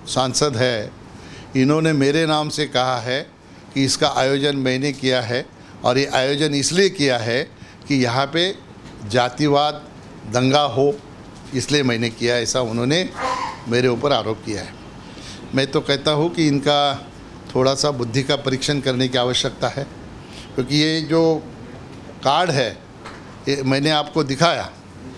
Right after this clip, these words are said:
ये कार्ड में स्पष्ट लिखा है किसने इसका आयोजन किया है। अगर ये देखे बगैर कोई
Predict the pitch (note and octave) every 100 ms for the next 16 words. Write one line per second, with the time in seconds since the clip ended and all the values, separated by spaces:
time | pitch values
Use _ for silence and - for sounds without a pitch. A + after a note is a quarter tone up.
0 | - - - - - - C#3 E3+ E3+ -
1 | - - C#3+ C#3 D#3 F3+ F#3 F#3+ G3+ G#3
2 | F#3+ - - - - G3 F#3+ - G3 D#3
3 | - C#3 C3 D#3 E3 C#3 A#2+ D3 C#3+ -
4 | C3 A2+ G#2 G#2 G#2 - G#2 F#2+ - -
5 | - - - - - - C3 D#3 D#3+ F3+
6 | D#3+ D#3+ D#3 F#3+ F3 E3+ G3 G3 G3 -
7 | - - - - D#3 D#3+ G3 G3+ G#3